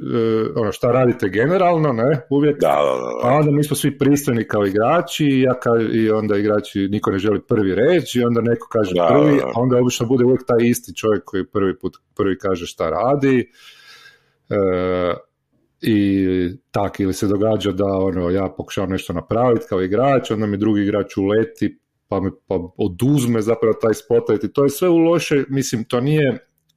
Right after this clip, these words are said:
Speaker 1: ono, nije loše, kak bi rekao, u smislu da sad treba da je to zl-, neko zlo, ne?
Speaker 2: Ali nema,
Speaker 1: Jednostavno,
Speaker 2: nema,
Speaker 1: da, ako
Speaker 2: da.
Speaker 1: se, ako radimo na spotlightu, ako, ako poštujemo spotlight, svi zajedno za stolom, onda je, onda, onda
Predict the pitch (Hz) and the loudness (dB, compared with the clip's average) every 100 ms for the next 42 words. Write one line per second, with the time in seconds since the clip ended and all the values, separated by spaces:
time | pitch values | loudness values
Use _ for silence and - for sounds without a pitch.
0 | _ - 127 110 95 120 117 110 117 127 | _ -4 -2 0 -2 -4 -6 -2 0 2
1 | 110 113 110 - 98 85 92 87 90 85 | 2 2 2 -2 -6 -4 -6 -2 -4 -2
2 | 92 - 98 - 90 - 95 - 95 95 | -6 -4 -6 -2 -4 -4 -6 -2 -2 -2
3 | 92 - 95 87 90 101 110 98 101 - | -4 -2 -2 -2 -4 -6 -4 -2 -4 -2
4 | 95 98 113 90 _ - 95 101 - - | -2 2 0 0 _ -10 -8 -8 -14 -18
5 | - - 113 131 - 170 147 127 - 95 | -14 -2 0 2 0 2 2 0 -4 -14
6 | - - - _ 135 110 - - - 104 | -14 -20 -20 _ -2 0 -2 -10 -8 -4
7 | - 104 - 101 110 104 107 117 180 202 | -2 -2 -2 -4 -4 -4 -2 2 2 2
8 | 147 123 - 123 113 104 104 - 101 107 | 2 0 0 0 0 -2 -4 -2 -4 -4
9 | - 90 - 139 - 120 101 90 - - | -6 -6 0 0 0 -2 -2 -4 -8 -4
10 | 78 - 117 147 - _ _ - 107 92 | -4 -2 -4 -4 -8 _ _ -6 -2 0
11 | 95 90 82 82 85 85 - 135 165 156 | 0 -2 -4 -8 -8 -8 -4 -2 -2 -2
12 | 165 160 156 151 151 _ _ - 135 143 | 0 0 2 2 -2 _ _ -6 -2 0
13 | 139 135 131 131 135 123 | 2 2 2 0 0 0